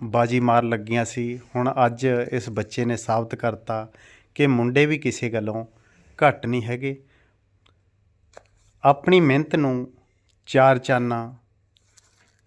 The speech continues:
ਲਵਾਏ। ਮਿਹਨਤ ਕਦੇ ਵੀ ਬੇਅਰਥ ਨਹੀਂ ਜਾਂਦੀ। ਇਸ ਬੱਚੇ ਨੇ ਬਹੁਤ ਜ਼ਿਆਦਾ ਮਿਹਨਤ ਕਰੀ ਹੈ।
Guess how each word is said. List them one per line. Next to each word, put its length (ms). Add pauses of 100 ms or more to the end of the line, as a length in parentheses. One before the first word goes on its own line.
(240)
ਲਵਾਏ। 540 (1000)
ਮਿਹਨਤ 520 (280)
ਕਦੇ 220
ਵੀ 120
ਬੇਅਰਥ 460
ਨਹੀਂ 160
ਜਾਂਦੀ। 280
ਇਸ 140
ਬੱਚੇ 300
ਨੇ 100
ਬਹੁਤ 360
ਜ਼ਿਆਦਾ 240
ਮਿਹਨਤ 360
ਕਰੀ 340
ਹੈ। 160